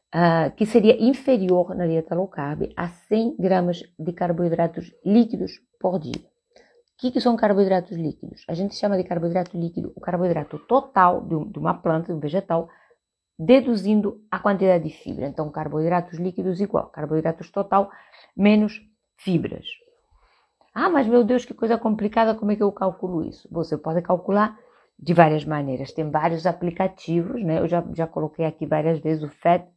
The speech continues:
Secret, que é, é, te conta lá calorias, carboidratos líquidos, proteína. Você tem lá,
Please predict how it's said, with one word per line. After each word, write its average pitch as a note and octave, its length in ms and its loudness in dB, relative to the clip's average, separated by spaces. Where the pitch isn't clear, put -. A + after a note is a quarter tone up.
Secret, - 500 -6
que F3+ 160 2
é, - 280 4
é, D#3 460 2
te - 80 -20
conta F3+ 420 4
lá D#3+ 160 4
calorias, E3 640 4
carboidratos D#3 600 -2
líquidos, E3+ 380 -4
proteína. E3+ 460 2
Você D#3+ 180 -2
tem F3 180 0
lá, E3+ 360 4